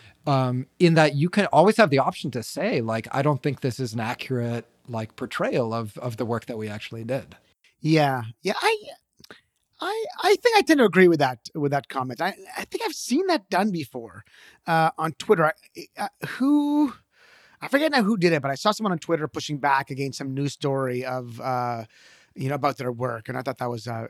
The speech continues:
Speaker 2: a-, admirable.
Speaker 1: Yeah, right. So we, I, I think that's part of the job, is that we have sometimes a public platform where we're able to do that. Um, and we're in a position to kind of correct these stories or add those qualifications,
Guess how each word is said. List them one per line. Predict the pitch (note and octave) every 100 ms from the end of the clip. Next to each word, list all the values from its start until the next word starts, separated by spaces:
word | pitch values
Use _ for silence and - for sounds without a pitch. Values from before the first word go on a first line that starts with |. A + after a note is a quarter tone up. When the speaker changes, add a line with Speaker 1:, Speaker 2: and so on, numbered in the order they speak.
| -
Speaker 2:
a-, | A#2 -
admirable. | B2+ B2 A2 G#2 - _ _ _ _ -
Speaker 1:
Yeah, | C4+ C4 C#3+
right. | D3 F3
So | F3+ E3+
we, | E3+ D#3+ D#3 -
I, | - D3+ -
I | E3+
think | E3 F#3+
that's | D3+ -
part | - C#3+
of | D#3
the | C3+
job, | A2 G#2+ C3+ G3 A#2 G#2 B2+ - -
is | C#3 B2 G#2
that | B2 B2
we | A#2 C3 B2 A#2+
have | A2+ C3 C3
sometimes | C#3+ B2 B2+ B2
a | A2+
public | - A#2 A#2+
platform | - A#2 A#2 B2 A#2
where | A2 A2+
we're | G#2+ G#2+
able | A#2 A2+
to | -
do | G#2 G2
that. | F#2+ A#2 - _ - - - -
Um, | C#3 B2+ B2+ C3+ -
and | D3+ C#3 C3+ C3
we're | A#2 D3 G3+
in | F3
a |
position | - B2 A#2+ A2 B2+ A2+ A2+ G#2+ -
to | - A#2 A2+ A2 G#2+ G#2+ _
kind | C3+
of | A#2
correct | - C#3+ D3
these | D3 B2
stories | - A#2 A#2 A2+ G#2+
or | G#2+
add | A#2 B2 B2
those | B2
qualifications, | - A#2 A2 A#2 - G#2+ - A2+ A2 G#2